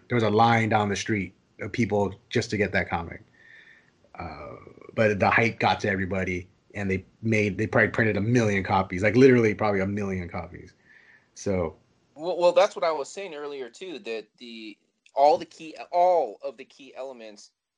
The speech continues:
Speaker 2: actually have to work together in order
Speaker 1: Yeah.
Speaker 2: to make a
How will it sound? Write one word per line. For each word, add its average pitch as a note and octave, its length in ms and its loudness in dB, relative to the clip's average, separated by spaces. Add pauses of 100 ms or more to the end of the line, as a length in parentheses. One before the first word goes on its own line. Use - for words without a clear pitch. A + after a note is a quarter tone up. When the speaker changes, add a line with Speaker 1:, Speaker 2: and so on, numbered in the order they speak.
(100)
Speaker 2:
actually C#3+ 420 -8
have C3+ 200 -8
to G#2+ 100 -14
work B2 260 -14
together G#2+ 600 -8
in A2+ 120 -4
order A2 80 2
Speaker 1:
Yeah. G2 160 0
Speaker 2:
to F#2 80 -4 (120)
make F2+ 40 -18 (400)
a - 0 -